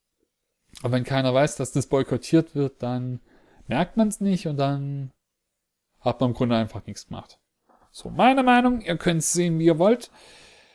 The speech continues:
Ich würde mich, um ehrlich zu sein, auch ein bisschen freuen, noch Feedback von dem einen oder anderen Zuhörer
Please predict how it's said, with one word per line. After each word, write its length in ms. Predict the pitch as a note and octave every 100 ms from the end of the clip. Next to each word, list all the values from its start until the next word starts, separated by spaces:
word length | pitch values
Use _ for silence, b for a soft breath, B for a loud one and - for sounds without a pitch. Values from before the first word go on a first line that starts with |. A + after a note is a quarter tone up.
| b b b b _ _ _ _ _ _
Ich 300 | - E3+ -
würde 340 | E3 F3 F3+ F3
mich, 320 | F3 F3 -
um 140 | E3
ehrlich 240 | D3+ D#3+ E3
zu 80 | D#3
sein, 260 | D#3 D#3
auch 140 | D3+ -
ein 60 |
bisschen 320 | C#3 - C3+
freuen, 760 | B2+ B2 B2+ D3 D#3 D3+ C#3+ C#3+
noch 160 | C#3+ -
Feedback 680 | - - E3 - D3+ C3+
von 260 | - C3 C3
dem 180 | B2+ A#2+
einen 280 | A#2 B2+ A#2+
oder 220 | A#2+ A2
anderen 440 | A#2+ B2 - A2
Zuhörer 880 | - D#3+ E3+ - B2 C3 C#3 C#3